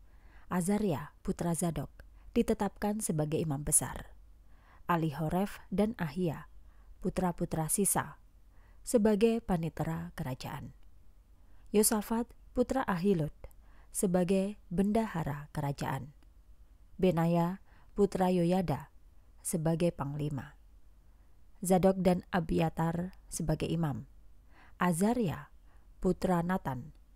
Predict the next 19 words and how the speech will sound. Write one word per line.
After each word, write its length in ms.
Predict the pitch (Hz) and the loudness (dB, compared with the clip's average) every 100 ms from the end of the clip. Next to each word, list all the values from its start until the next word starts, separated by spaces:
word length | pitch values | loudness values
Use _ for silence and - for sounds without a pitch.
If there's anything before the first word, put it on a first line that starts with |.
| - | -12
sebagai 500 | - 214 214 226 226 | -2 2 4 4 2
pengawas 720 | - 185 180 180 190 196 - - | 0 -2 -2 0 0 -2 -6 -6
para 400 | 156 151 156 156 - | -4 -2 -2 -4 -6
kepala 420 | - - 160 180 | -8 -4 -2 -2
daerah. 540 | 147 156 139 - - - - - - - - - - - - | -2 -4 -8 -10 -16 -16 -20 -20 -20 -20 -20 -20 -20 -20 -2
Zabud, 480 | 202 185 190 196 - - - | 2 4 2 0 -4 -20 -6
putra 320 | 214 208 220 214 | -4 0 0 0
Nathan, 500 | 165 - 131 151 - - - - | -4 -4 -6 -6 -14 -20 -20 -4
sebagai 340 | 170 160 165 | 2 2 2
imam 380 | 175 165 160 165 | 0 0 0 0
pribadi 680 | 170 165 160 160 175 175 - - - | 0 0 0 0 0 -2 -8 -20 -10
dan 240 | 190 220 240 | 0 2 2
sahabat 480 | 226 156 156 139 - | -2 -2 -2 -4 -4
raja. 480 | 147 139 139 110 - - - - - - - - - - | -4 -2 -4 -6 -12 -20 -20 -20 -20 -20 -20 -20 -14 0
Ahisar 720 | 185 175 170 175 165 165 170 - - - | 2 2 2 0 0 -2 -8 -14 -16 -4
sebagai 480 | 220 208 202 214 | 2 4 4 2
kepala 320 | 175 - 139 139 | 0 -4 -4 -2
istana. 560 | 147 160 151 131 139 - - - - - - - - | -4 -2 -2 -2 -6 -18 -20 -20 -20 -20 -20 -20 -6
Adoniram, 800 | 226 214 240 226 170 123 123 143 | 0 4 4 4 0 -2 -8 -12